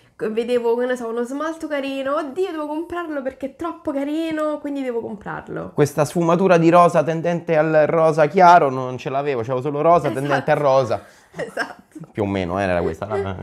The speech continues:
Speaker 2: la cosa.
Speaker 1: <coughs> Esatto, proprio così.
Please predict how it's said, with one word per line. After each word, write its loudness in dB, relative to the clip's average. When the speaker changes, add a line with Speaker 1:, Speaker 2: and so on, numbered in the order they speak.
Speaker 2:
la -8
cosa. 2
Speaker 1:
<coughs> 2
Esatto, -16
proprio -12
così. -20